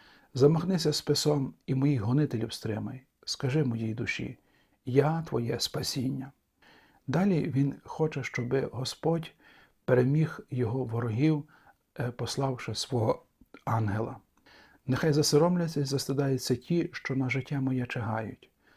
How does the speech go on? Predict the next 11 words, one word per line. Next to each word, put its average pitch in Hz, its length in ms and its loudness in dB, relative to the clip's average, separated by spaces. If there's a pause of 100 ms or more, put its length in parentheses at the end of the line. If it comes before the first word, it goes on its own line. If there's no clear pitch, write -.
(260)
Нехай 120 260 -2
назад 120 360 0
відступлять 151 600 0
і 131 100 -4
почервоніють 123 880 2
ті, 151 240 2
що 127 240 -4
замишляють 127 600 -2
зло 123 340 0
на 113 120 0
мене. 107 280 -6